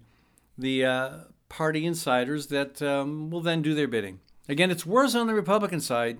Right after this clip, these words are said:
I don't, I get that, but it's pretty bad on the Democratic side too.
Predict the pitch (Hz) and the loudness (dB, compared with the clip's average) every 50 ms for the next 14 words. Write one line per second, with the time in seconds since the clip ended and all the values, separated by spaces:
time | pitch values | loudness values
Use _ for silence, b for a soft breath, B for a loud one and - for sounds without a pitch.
0 | 120 - - 113 127 135 127 110 113 127 143 151 180 185 - - 107 98 95 85 | -12 -14 -10 -10 -10 -10 -12 -14 -14 -12 -8 -6 -6 -6 -6 -6 -10 -10 -10 -12
1 | _ _ _ _ _ _ _ _ _ _ _ _ _ - - - - - 147 151 | _ _ _ _ _ _ _ _ _ _ _ _ _ -20 -20 -20 -12 -8 -6 -6
2 | 156 147 156 156 156 160 156 156 147 160 156 139 127 123 110 95 98 - - 117 | -2 0 0 0 2 0 -2 -2 -4 -4 -4 -4 -4 -6 -8 -8 -8 -10 -8 -8
3 | 107 101 95 - - 107 85 | -8 -8 -8 -10 -12 -12 -14